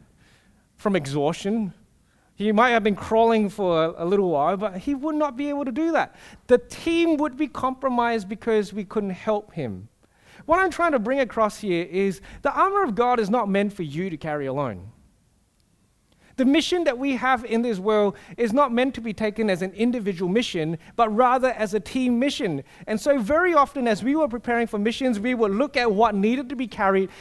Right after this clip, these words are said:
and we would try to ascertain as a team of four, uh, that we were all carrying as much as possible an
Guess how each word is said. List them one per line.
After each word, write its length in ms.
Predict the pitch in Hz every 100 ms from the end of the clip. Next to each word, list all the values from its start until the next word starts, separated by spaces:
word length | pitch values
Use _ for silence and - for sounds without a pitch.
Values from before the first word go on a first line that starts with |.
| -
and 160 | 196 220
we 100 | 294
would 200 | 269 180
try 500 | - 285 285 320 339
to 240 | 277 269
ascertain 480 | 220 - 233 202 208
as 240 | 196 220
a 60 | 226
team 320 | - 285 285
of 100 | 262
four, 380 | - 202 175 202 - - 165
uh, 300 | 214 - 226
that 200 | 220 214
we 140 | 202 294
were 120 | 277
all 500 | - 226 262 320 302
carrying 840 | - - 247 262 254 247 247 208
as 280 | 190 214 185
much 320 | 277 302 -
as 140 | 320 -
possible 580 | - 214 - 208 220
an 180 | 208 196